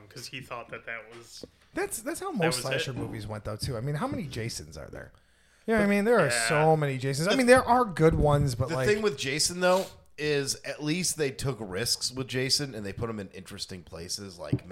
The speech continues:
Speaker 2: Well,
Speaker 3: Manhattan.
Speaker 2: yeah, what was
Speaker 3: And
Speaker 2: the, the space one,
Speaker 3: Jason
Speaker 2: right?
Speaker 3: X?
Speaker 1: Yeah,
Speaker 2: X,
Speaker 1: but
Speaker 2: yeah.
Speaker 3: Even though it sucked, like, he,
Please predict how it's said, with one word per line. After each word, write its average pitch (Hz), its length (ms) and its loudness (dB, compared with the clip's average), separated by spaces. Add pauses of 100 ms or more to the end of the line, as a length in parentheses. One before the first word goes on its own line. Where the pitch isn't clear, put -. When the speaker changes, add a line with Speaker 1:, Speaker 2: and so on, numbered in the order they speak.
Speaker 2:
Well, 165 100 4
Speaker 3:
Manhattan. 95 500 -6
Speaker 2:
yeah, 165 280 6
what 208 140 6
was 226 140 2
Speaker 3:
And 220 80 2
Speaker 2:
the, 165 40 2 (120)
the 139 80 -2
space - 500 -4
one, 92 160 -8
Speaker 3:
Jason 156 360 2
Speaker 2:
right? 147 80 4
Speaker 3:
X? 156 120 4
Speaker 1:
Yeah, 143 180 10
Speaker 2:
X, 151 60 6
Speaker 1:
but 135 240 4
Speaker 2:
yeah. 117 340 -6
Speaker 3:
Even 208 240 4
though 208 140 8
it - 80 0
sucked, - 500 4 (420)
like, 131 280 0 (340)
he, 131 140 -6